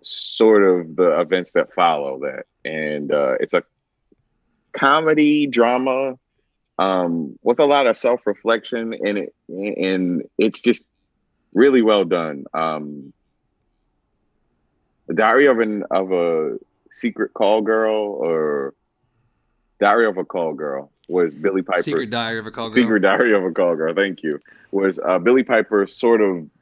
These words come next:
Speaker 1: uh, introduction to, uh, American audiences. And a lot of people kinda, that's a sleeper hit.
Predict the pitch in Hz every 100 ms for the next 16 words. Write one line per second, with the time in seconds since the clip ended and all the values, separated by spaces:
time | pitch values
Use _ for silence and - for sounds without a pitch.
0 | - - 82 95 92 90 87 85 85 -
1 | 123 117 113 110 110 98 110 101 92 90
2 | 85 _ _ _ - 87 - 90 90 95
3 | 95 98 92 95 85 80 - 85 - 98
4 | 107 151 170 131 135 113 101 127 107 -
5 | 143 - 117 - 113 117 - 90 92 85